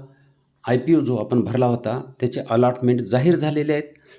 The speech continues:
तुम्हाला अजून लिंक मिळाली नसेल, तर ह्या व्हिडिओच्या डिस्क्रिप्शनमध्ये मी लिंक देत आहे, ती ओपन करून तुम्ही, तुम्हाला आयपीओ लागला किंवा नाही बघू शकता. मी माझ्या, अ,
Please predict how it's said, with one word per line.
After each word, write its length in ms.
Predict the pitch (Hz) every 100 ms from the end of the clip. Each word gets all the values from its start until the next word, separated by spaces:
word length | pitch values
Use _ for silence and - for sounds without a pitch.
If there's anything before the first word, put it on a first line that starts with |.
| _ 143
तुम्हाला 320 | 151 156 156
अजून 220 | 147 143
लिंक 360 | 117 123 175 151
मिळाली 380 | 135 131 127
नसेल, 500 | 117 117 92 - -
तर 100 | 135 135
ह्या 180 | 127 143
व्हिडिओच्या 580 | 113 127 135 135 139
डिस्क्रिप्शनमध्ये 960 | 135 123 127 - 117 - - 120 117 117
मी 300 | 131 123 110
लिंक 220 | 139 151
देत 180 | 135 131 120
आहे, 160 | 127 139 - -
ती 60 |
ओपन 340 | 120 123 131 139
करून 340 | 131 131 139
तुम्ही, 680 | - - _ 127 127 135 135 - _
तुम्हाला 280 | 120 123 117
आयपीओ 360 | 120 120 120 123
लागला 400 | 113 123 131 165 - -
किंवा 200 | 117 113
नाही 380 | 107 107 131 - -
बघू 240 | 87 117
शकता. 420 | 131 147 - - 85 - -
मी 440 | 107 151 185 196 - - _ _ _
माझ्या, 380 | 113 120 131 160 151 143 - _ _
अ, 60 | -